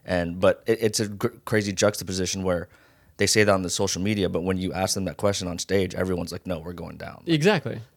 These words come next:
Speaker 2: Yeah.
Speaker 1: th-, that's, and I, I appreciate you talking about that, dude, because it takes someone with a lot of bravery, you know what I mean, to talk, to talk about that, especially right now, like, with what you said, with what all the things that are going on and how the disconnect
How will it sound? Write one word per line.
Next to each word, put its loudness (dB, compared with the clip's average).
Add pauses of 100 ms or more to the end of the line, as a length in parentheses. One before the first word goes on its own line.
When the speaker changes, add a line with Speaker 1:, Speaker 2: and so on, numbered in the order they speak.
(140)
Speaker 2:
Yeah. 2 (160)
Speaker 1:
th-, -12
that's, 0 (220)
and 2
I, 6
I 2
appreciate -2
you -8
talking -2
about -8
that, -8
dude, -10
because -8
it -10
takes -6
someone -4
with -10 (580)
a -4
lot 4
of -6
bravery, -2 (400)
you -6
know -2
what -2
I -6
mean, -6
to -16
talk, -4
to -12
talk -4
about -10
that, -8
especially -4
right -4
now, -6
like, -10
with -18
what -14
you -14
said, -8
with -18
what -12
all -2
the -8
things -10
that -12
are -14
going -10
on -12
and -16
how -10 (140)
the -14
disconnect -8